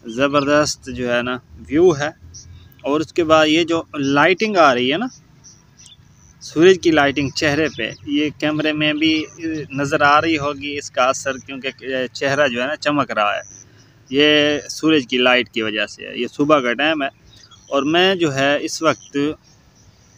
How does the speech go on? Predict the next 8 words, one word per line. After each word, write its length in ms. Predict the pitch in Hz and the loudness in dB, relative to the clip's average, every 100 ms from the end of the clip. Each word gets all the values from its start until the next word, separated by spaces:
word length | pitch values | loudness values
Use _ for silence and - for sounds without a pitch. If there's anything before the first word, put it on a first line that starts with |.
| - _ _ _ - _ _ _ _ _ _ | -20 _ _ _ -20 _ _ _ _ _ _
ये 260 | 190 196 190 | -6 -2 -2
हमारी 480 | 139 160 165 156 151 | -2 0 2 2 -2
जो 160 | 127 113 | -4 -6
है 140 | 117 | -6
ना 120 | 123 117 | -6 -6
ज़मीनें 380 | 117 127 165 165 | -6 -4 -4 -4
हैं, 180 | 180 165 - - _ _ - - - - - - - - _ _ _ - | -6 -12 -18 -20 _ _ -20 -20 -20 -16 -14 -12 -14 -20 _ _ _ -8
तो 440 | 135 143 147 | -2 0 0